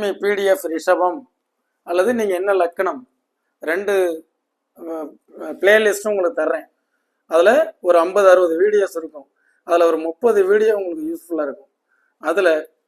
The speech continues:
கடைசிக்கு ஒரு பத்து வீடியோவாவது, இதெல்லாம் பணம்லாம் இல்ல, ஃப்ரீ தான். ஆக, இந்த புத்தாண்டு நற்செய்தியா சொல்றேன், லாபஸ்தானத்துக்கு சனி வருவதை சரியான விகிதத்தில் பயன்படுத்திக் கொள்வீர்களேயானால்,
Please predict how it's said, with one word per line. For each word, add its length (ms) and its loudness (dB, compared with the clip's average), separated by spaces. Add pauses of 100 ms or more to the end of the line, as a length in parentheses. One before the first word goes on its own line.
(120)
கடைசிக்கு 420 -4 (100)
ஒரு 80 -4 (100)
பத்து 240 -4 (100)
வீடியோவாவது, 760 0 (640)
இதெல்லாம் 320 -2
பணம்லாம் 380 2
இல்ல, 100 -4 (100)
ஃப்ரீ 180 -4 (100)
தான். 160 -8 (560)
ஆக, 200 -2 (500)
இந்த 140 -2 (120)
புத்தாண்டு 460 -2
நற்செய்தியா 500 -2 (120)
சொல்றேன், 340 -8 (500)
லாபஸ்தானத்துக்கு 840 2
சனி 260 -6
வருவதை 360 -2 (440)
சரியான 640 4
விகிதத்தில் 520 -2
பயன்படுத்திக் 520 -6
கொள்வீர்களேயானால், 800 0